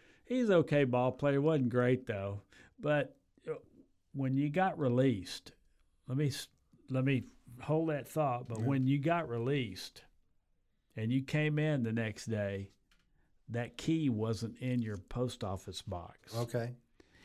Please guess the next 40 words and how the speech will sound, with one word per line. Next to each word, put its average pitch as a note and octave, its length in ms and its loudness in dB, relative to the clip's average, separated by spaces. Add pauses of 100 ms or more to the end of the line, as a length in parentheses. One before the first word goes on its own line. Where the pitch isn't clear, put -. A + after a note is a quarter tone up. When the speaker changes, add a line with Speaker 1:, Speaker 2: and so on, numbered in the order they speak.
(160)
Speaker 1:
And A#2 200 0
you A#2 120 2
go C3+ 220 4
to A#2+ 80 2
Tom B2 400 -2
Miller B2+ 300 -2
or, G2 340 -6 (320)
or F#2 260 -14 (1120)
I F#2 120 -4
can't A#2 220 -12
remember G#2 280 -6
the F#2+ 140 -4
other G2+ 100 -6
guy's F#2+ 320 -8
name A2 220 -6
there. G2 280 -8
He A#2 100 -6
tell - 280 -12
you, A#2 60 -10
"You B2+ 160 -6
need C#3+ 180 2
to C3 60 -4
go B2+ 160 0
see C#3 260 -2
the A#2 80 0
director." A2+ 640 -6 (1800)
Well, A2+ 100 0
that C#3+ 260 -2
usually B2+ 360 0
mean G#2+ 420 -2 (640)
kaput. G2+ 480 -6 (100)
You're D3 160 0
Speaker 2:
Yeah, G2 240 -4
Speaker 1:
out. B2+ 160 0
You're, B2+ 160 4
Speaker 2:
adios. A2+ 160 -2
Speaker 1:
you're A#2+ 100 0
going A#2 320 2
home. G2+ 380 -2
Speaker 2:
Yeah. A#2+ 220 0